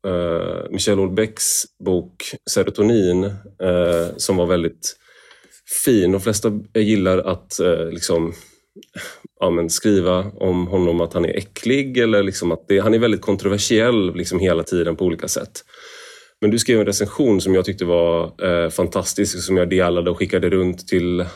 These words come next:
alla jag kände, eh, och sådär. Och där på något sätt det här, det kroppsliga i Houellebecq var, istället för att det var dekadent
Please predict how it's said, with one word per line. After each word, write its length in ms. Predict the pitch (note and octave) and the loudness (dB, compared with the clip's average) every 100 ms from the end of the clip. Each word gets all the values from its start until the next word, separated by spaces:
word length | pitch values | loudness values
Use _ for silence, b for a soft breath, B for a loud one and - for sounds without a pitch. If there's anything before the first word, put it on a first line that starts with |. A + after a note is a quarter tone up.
| - | -6
alla 200 | F#2+ F#2 | 0 2
jag 120 | F2 | 2
kände, 360 | E2+ F#2 F2 F2 F2+ - | 2 2 2 0 -2 -6
eh, 560 | F2+ F2+ F2 F2 F2 F#2 | -2 0 2 2 0 0
och 100 | F#2 | -2
sådär. 300 | G2 F2 G#2 - | 0 0 0 -4
Och 220 | G2+ F#2+ - - b b b b b _ _ D4+ - | -8 -8 -12 -16 b b b b b _ _ _ -2
där 420 | G#2 G2+ G2 - - | 2 4 2 -2 -2
på 100 | G#2+ | 0
något 200 | A2 A2 | 2 2
sätt 220 | G2+ F#2 | 0 0
det 60 | G2 | 0
här, 320 | F#2+ F#2 F2+ F2+ B B _ - | 2 2 0 -6 B B _ -8
det 60 | |
kroppsliga 1040 | - - A2+ - - - G2 G2 G#2+ G#2+ G#2 - | -2 -2 -2 -4 -4 0 0 4 4 2 0 -4
i 340 | A#2+ A2 G#2 G2 G#2+ - | 2 4 4 2 -6 -4
Houellebecq 500 | G#2 F2 E2+ E2 - | -2 0 0 -2 -2
var, 280 | F2+ E2+ E2+ | 0 2 0
istället 360 | F2+ - F#2+ F2+ | -2 0 0 -2
för 80 | G2 | -2
att 60 | |
det 120 | G2 | 0
var 360 | F2+ E2+ E2+ E2 - _ b b b b b - | 2 2 0 -4 -12 _ b b b b b -8
dekadent 720 | - G2+ F#2 F2+ F2+ F2+ - | -2 0 2 2 2 -2 -6